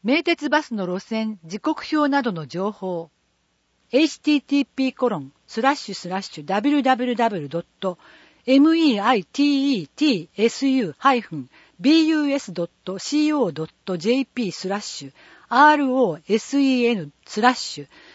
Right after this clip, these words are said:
エスイーエーアールシーエイチ。キューアールコードが掲載されています。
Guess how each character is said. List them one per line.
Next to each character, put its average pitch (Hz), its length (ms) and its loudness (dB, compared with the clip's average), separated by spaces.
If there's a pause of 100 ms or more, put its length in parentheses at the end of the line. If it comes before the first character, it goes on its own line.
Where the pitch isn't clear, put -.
(300)
エ 226 140 2
ス 311 200 -2
イ 294 320 2
ー - 60 -20 (180)
エ 254 260 6
ー 170 80 -14
ア 285 260 8
ー 285 40 4
ル 269 80 0
シ 247 320 -4
ー 226 40 0
エ 208 60 0
イ 147 80 -6
チ。 - 260 -20 (1040)
キ - 140 2
ュ 330 140 8
ー 302 100 10
ア - 20 8
ー 294 40 6
ル 285 120 0
コ 277 180 -2
ー 226 40 0
ド 170 100 -6
が 139 140 -12
掲 185 240 -4
載 170 220 -8
さ 170 140 -10
れ 156 120 -6
て - 100 -14
い 135 140 -10
ま 131 140 -12
す。 - 180 -20